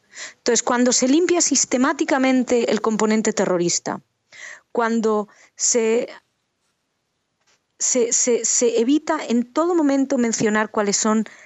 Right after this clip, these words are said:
las amenazas a las que se enfrenta Israel. Eh, por ejemplo, en esta semana veíamos, eh, que en una ambulancia unas, eh, d-, dos mujeres iban a ser tratadas en Israel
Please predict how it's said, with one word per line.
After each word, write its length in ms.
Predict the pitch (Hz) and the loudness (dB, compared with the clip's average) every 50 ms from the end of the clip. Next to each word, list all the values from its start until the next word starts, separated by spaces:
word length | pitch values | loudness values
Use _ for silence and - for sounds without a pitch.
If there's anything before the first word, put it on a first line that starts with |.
| - _ _ | -20 _ _
las 260 | - 196 185 - - | -4 -2 0 0 0
amenazas 600 | 208 202 196 190 196 208 233 240 - 254 233 - 226 | 0 2 2 2 2 2 2 0 0 -2 -2 -2 0
a 20 | |
las 160 | 208 185 180 | -2 -2 -2
que 120 | - - 185 | -2 -4 -2
se 100 | - 196 | -2 -2
enfrenta 420 | 180 - - 180 175 175 - 156 | -4 -4 -2 -2 -2 0 0 -2
Israel. 500 | 147 139 - 160 151 - - - - - _ _ _ _ _ _ _ _ _ _ _ _ _ _ _ - | -2 0 0 -2 -2 -2 -4 -6 -8 -10 _ _ _ _ _ _ _ _ _ _ _ _ _ _ _ -4
Eh, 640 | - 175 170 165 165 160 147 - - - 220 214 196 - - | -2 0 2 2 2 0 0 -2 -2 -4 -4 -4 -6 -6 -4
por 140 | - 175 | -2 -2
ejemplo, 500 | 175 - - 220 214 208 - 196 185 160 | -2 0 0 0 0 2 2 2 2 2
en 100 | 160 180 | 2 2
esta 200 | 180 - - 214 | 0 0 0 -2
semana 400 | - - 202 190 190 202 208 190 | 0 0 2 2 2 2 2 2
veíamos, 640 | 175 165 165 190 202 208 208 214 226 247 262 254 - - - - - - - _ - | 2 4 4 4 4 2 2 2 2 0 0 -2 -4 -8 -14 -20 -20 -20 -20 _ -8
eh, 220 | 269 - - 160 - | -4 -2 -2 -2 -4
que 220 | - - 175 160 160 | -4 -2 0 0 2
en 80 | 170 | 2
una 160 | 175 185 190 190 | 2 2 2 0
ambulancia 800 | 190 170 170 175 185 190 214 208 - - 226 214 196 180 170 156 | 0 0 2 2 2 2 0 -2 -2 -2 0 0 2 2 2 0
unas, 540 | 160 165 160 160 160 160 156 - - - | 0 0 0 0 0 0 -2 -2 -2 0
eh, 320 | 113 113 - - - - - | 0 0 0 0 -2 -2 -4
d-, 280 | - - - - - - | -6 -6 -4 -4 -4 -4
dos 240 | 233 - 175 - - | -2 -4 -4 -4 -4
mujeres 360 | 175 - - 185 170 170 - - | -4 -4 -2 -2 0 0 0 0
iban 140 | 175 160 160 | -2 -2 0
a 40 | 156 | -2
ser 160 | - 170 156 | -2 -4 -4
tratadas 480 | - - 160 151 - 180 180 180 - | -4 -2 -2 -2 0 0 0 0 0
en 80 | 185 170 | 0 0
Israel 560 | 165 165 156 160 156 165 175 202 233 254 247 | 0 0 0 0 0 2 2 2 0 0 -4